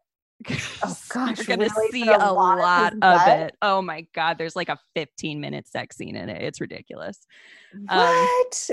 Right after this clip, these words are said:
Speaker 2: Wow. Because that's not what I'm getting from this book at all. <laughs>
Speaker 1: I don't know, man. I, I haven't done a lot of research into the differences, but <laughs> I s-,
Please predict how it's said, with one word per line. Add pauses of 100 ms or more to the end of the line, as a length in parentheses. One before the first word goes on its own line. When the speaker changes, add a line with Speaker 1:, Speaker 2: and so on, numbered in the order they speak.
Speaker 2:
Wow.
Because
that's
not
what
I'm
getting
from
this
book
at
all.
<laughs>
Speaker 1:
I
don't
know,
man.
I, (300)
I
haven't
done
a
lot
of
research
into
the
differences,
but
<laughs>
I
s-,